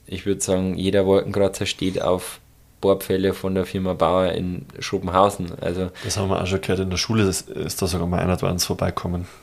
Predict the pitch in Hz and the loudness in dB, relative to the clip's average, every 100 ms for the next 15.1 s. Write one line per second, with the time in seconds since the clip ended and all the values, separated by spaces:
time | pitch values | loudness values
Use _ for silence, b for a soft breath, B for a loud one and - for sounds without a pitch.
0 | B - 185 - 98 - - 101 101 98 | B -2 -2 0 -2 -2 -6 2 4 6
1 | 101 95 101 - 104 - - - 50 95 | 4 0 0 -2 -2 -2 -4 -4 0 2
2 | 101 98 76 - 95 107 107 110 - 110 | 4 2 2 0 2 4 4 2 0 0
3 | 107 104 101 101 98 - - - 101 98 | 2 2 0 -2 -4 -10 -18 -16 -2 2
4 | 87 95 95 - - _ _ _ _ - | 2 2 0 -2 -18 _ _ _ _ -12
5 | 107 104 104 98 - 95 95 95 95 87 | -2 0 2 0 6 6 8 6 6 2
6 | - 98 95 90 87 - B B B - | 0 -2 0 -2 -6 -10 B B B -8
7 | 92 98 92 92 92 90 95 95 92 92 | 0 0 2 0 2 2 2 0 0 -4
8 | - - - - - 95 104 104 98 95 | -10 -16 -18 -14 0 2 4 4 6 6
9 | 92 98 98 95 92 90 - 92 98 101 | 4 2 2 2 0 -6 -6 -2 0 0
10 | 98 - 95 104 104 95 92 90 90 90 | -4 -4 0 2 2 0 0 -2 0 -2
11 | - 65 92 92 87 87 92 92 87 - | -2 -2 0 0 0 -2 -2 -4 -4 -8
12 | B B B B - 92 90 90 - 95 | B B B B -4 0 2 2 2 -2
13 | 90 95 - 95 92 95 92 92 - - | -2 -6 -2 2 4 4 0 -6 -16 -20
14 | - 98 98 95 92 90 - 90 87 92 | -6 2 4 4 2 0 -4 -2 0 -2